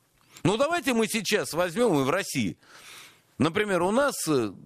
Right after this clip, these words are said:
преследование должно быть уголовное тем, кто не признает Крым российским.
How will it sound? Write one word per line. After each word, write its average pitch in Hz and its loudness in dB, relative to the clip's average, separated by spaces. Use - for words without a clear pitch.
преследование 190 2
должно 110 0
быть 87 -4
уголовное 101 -2
тем, 247 0
кто 160 0
не 220 4
признает 165 0
Крым 170 -2
российским. - -4